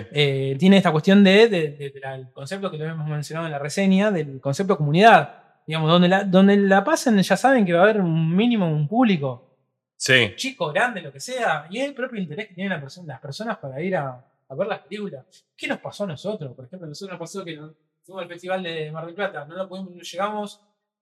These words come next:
Speaker 1: eh, un, el día después de que lo habían estrenado, después creo que
Speaker 2: Sí.
Speaker 1: no, no hemos podido encontrar como otra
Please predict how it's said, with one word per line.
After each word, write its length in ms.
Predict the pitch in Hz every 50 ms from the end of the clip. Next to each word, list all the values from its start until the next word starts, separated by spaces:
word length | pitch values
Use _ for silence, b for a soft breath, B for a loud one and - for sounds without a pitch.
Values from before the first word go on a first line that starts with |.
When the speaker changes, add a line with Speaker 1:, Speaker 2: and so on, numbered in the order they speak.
| _ _ -
Speaker 1:
eh, 440 | 151 151 151 151 151 151 147 147 151
un, 400 | 165 170 175 170 165 160 156 160 160
el 440 | 156 156 156 151 151 156 151 151 156
día 180 | 170 202 196
después 340 | 190 185 - 208 214 214 208
de 60 | 190
que 80 | 180 165
lo 60 | 165
habían 140 | 180 190 185
estrenado, 420 | 180 - - 180 196 208 208 208
después 220 | 196 202 - 190 190
creo 120 | 185 180
que 60 | 170
Speaker 2:
Sí. 280 | - 127 123 120 117 113
Speaker 1:
no, 60 | 170 180
no 40 | 185 185 180
hemos 120 | 175 165 156
podido 180 | 170 180 180 175
encontrar 340 | 156 160 160 160 175 180
como 180 | 170 160 160 156
otra 320 | 170 165 170 160 156 151